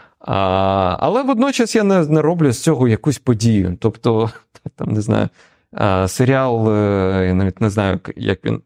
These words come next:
називається, там, де головну гер-, героїню звуть Венздей. Моя дружина подивилась, вона була в такому захваті, і я дивлюсь, що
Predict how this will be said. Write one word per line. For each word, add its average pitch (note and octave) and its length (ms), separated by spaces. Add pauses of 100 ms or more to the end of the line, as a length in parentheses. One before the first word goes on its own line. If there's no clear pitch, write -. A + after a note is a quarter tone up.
(240)
називається, C3+ 580
там, G#2+ 220
де G2+ 200
головну A2+ 600
гер-, A2 280
героїню G#2 480
звуть F#2+ 260
Венздей. C#3 460 (440)
Моя A#2 220
дружина A2 500
подивилась, A#2+ 640
вона A2+ 200
була C3 220
в - 80
такому G3+ 580
захваті, D#3+ 600
і B2+ 100
я C#3+ 140
дивлюсь, E3 380
що A#2+ 240